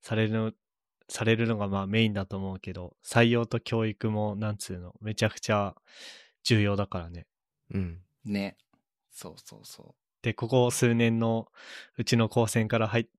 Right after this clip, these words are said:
Speaker 1: てきた人はみんなあれだもんね。あのふっくんの、<laughs> ふっくんの息のかかった人たちだもんね。
Speaker 3: <laughs> そうなんですよね。もう、射程っていうと、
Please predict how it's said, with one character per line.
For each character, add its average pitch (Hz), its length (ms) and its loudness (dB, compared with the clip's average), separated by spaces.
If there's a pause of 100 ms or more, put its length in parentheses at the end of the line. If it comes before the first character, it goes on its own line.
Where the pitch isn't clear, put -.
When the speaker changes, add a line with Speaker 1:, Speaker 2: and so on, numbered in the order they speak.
(120)
Speaker 1:
て 104 100 -2
き - 80 -12
た 101 100 -8
人 95 240 -8
は 90 140 -6
み 101 160 -2
ん - 40 -4
な 101 100 0
あ 98 40 0
れ 101 80 0
だ 104 140 0
も 87 80 -10
ん 87 80 -16
ね。 87 200 -18
あ 104 120 -8
の 98 80 -4
ふ 104 80 -4
っ 101 40 -8
く 98 200 -6
ん 90 80 -8
の、 87 200 -14
<laughs> - 1160 -2
ふ 123 100 4
っ - 20 0
く 117 140 0
ん - 20 2
の 104 80 0
息 113 220 6
の 139 100 6
か 131 160 2
か 104 120 -2
っ 101 140 -6
た - 100 -4
人 - 200 -6
た 92 140 -6
ち - 100 -16
だ 87 80 -8
も 82 120 -16
ん - 0 -
ね。 90 80 -14
Speaker 3:
<laughs> - 1120 8
そ 151 200 2
う 131 40 4
な 113 140 2
ん - 40 -4
で - 40 -16
す - 100 -14
よ 98 100 -14
ね。 92 240 -14
も 95 320 -14
う、 - 40 -20 (140)
射 - 220 -10
程 151 320 0
っ - 20 0
て - 220 -10
い 151 80 -2
う 139 40 -8
と、 104 300 -8